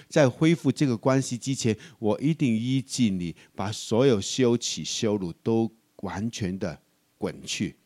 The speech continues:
完全的，呃，去医治，让这些都离开。”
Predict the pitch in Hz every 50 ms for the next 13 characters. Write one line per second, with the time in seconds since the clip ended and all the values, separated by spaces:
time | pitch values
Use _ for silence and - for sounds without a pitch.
0 | _ _ _ _ - 95 104 143 151 123 127 120 120 117 117 90 - _ _ _
1 | - 95 98 - - - - 120 95 - - 143 131 120 123 131 - - - 131
2 | 110 85 - _ _ _ - 143 147 123 104 - 123 120 - 131 117 104 - 120
3 | 107 76 87 87 85 92 - - 98 90 85